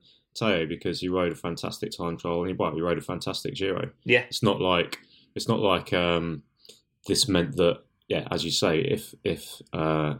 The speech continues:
Speaker 1: if, as, when, maybes, all that kind of stuff, it's not like Hindley would have definitely won. So a lot of that was down to Tao.
Speaker 2: What I loved about Geoghegan Hart and about Hindley in this race,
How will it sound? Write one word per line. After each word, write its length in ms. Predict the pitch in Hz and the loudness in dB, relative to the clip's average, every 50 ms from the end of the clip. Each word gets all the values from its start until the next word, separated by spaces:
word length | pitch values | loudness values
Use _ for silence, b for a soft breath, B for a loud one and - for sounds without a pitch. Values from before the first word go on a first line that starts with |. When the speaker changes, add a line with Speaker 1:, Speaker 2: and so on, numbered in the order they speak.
| - _ - | -8 _ -2
Speaker 1:
if, 180 | - 87 - - | -2 -2 -2 0
as, 240 | - 82 80 76 71 | 0 0 0 0 0
when, 280 | 78 82 80 80 78 78 | 0 0 0 2 0 0
maybes, 440 | 80 82 82 76 71 80 78 71 - | 2 2 2 2 2 0 -2 -2 -2
all 100 | - 85 | -2 -2
that 160 | 85 78 - - | -2 -2 -2 -4
kind 120 | - - | -6 -6
of 80 | 85 - | -4 -4
stuff, 180 | - - - | -6 -6 -6
it's 100 | - - | -4 -4
not 140 | 90 78 - | -4 -2 -2
like 180 | 82 80 76 73 | -2 -2 -2 -2
Hindley 240 | 87 87 80 78 | -4 -4 -2 0
would 120 | 76 78 76 | -2 -2 -2
have 160 | 73 - - | -4 -6 0
definitely 440 | - 117 110 - - - - - - | 0 0 2 2 -4 -4 -2 0 2
won. 240 | 67 69 90 71 - | 2 2 2 0 -4
So 400 | - - - 95 87 85 82 80 80 - _ _ _ _ _ _ _ _ _ _ _ _ - | -8 -4 0 2 4 4 2 2 0 -8 _ _ _ _ _ _ _ _ _ _ _ _ 0
a 20 | 95 | 2
lot 140 | 92 95 | 2 4
of 60 | 92 87 | 4 4
that 100 | 90 - | 2 2
was 100 | - - | 2 2
down 160 | 101 98 98 | 2 2 2
to 60 | - | 2
Tao. 260 | - 160 143 - - - - | 4 4 4 4 2 0 0
Speaker 2:
What 200 | 165 143 151 120 | 6 8 8 10
I 120 | 156 156 | 10 8
loved 380 | 151 147 151 143 - - 104 104 | 6 4 2 0 0 -2 0 2
about 560 | 110 113 90 120 117 110 110 110 - - - | 2 2 4 2 2 2 2 0 -4 -6 -2
Geoghegan 360 | 127 110 113 113 104 107 104 | 2 2 2 2 2 0 -4
Hart 360 | 92 101 101 101 98 90 - - - _ - | -2 0 2 2 2 2 0 -4 -12 _ -2
and 640 | 107 107 104 104 104 101 98 101 98 95 95 90 - - - b b b b b b b b b | 0 2 2 2 0 -2 -4 -6 -10 -12 -12 -14 -16 -18 -20 b b b b b b b b b
about 520 | - 95 90 - 101 98 98 95 - - - | -2 -2 0 4 4 6 6 4 4 0 -8
Hindley 600 | - - 117 117 110 104 98 95 92 92 92 90 | -8 -4 -4 -4 -2 -2 -2 0 0 -2 -2 -4
in 160 | 95 98 95 | -6 -6 -6
this 220 | 95 92 87 - | -8 -8 -8 -4
race, 640 | 101 104 101 95 92 92 90 - - - - - - | 0 2 4 4 2 0 -4 -8 -12 -14 -14 -14 -16